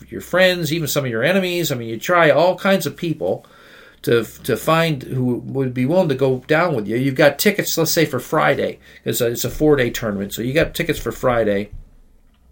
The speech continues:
And, uh, right on the second hole, you're gonna see the tee shot, so,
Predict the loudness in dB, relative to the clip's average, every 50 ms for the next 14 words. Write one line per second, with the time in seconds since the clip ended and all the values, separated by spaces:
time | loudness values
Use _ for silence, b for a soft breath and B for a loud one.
0 | -10 -10 B B B B B B B B -2 0 2 2 2 2 2 4 4 4
1 | 6 6 8 8 8 6 4 4 2 2 0 0 0 2 2 2 2 0 -2 -2
2 | 2 4 6 6 6 4 2 0 -2 -2 -2 -4 -4 -4 -4 -4 -4 -6 -6 -6
3 | -6 -6 -4 -2 0 0 0 -2 -4 -4 -2 -2 0 -2 -2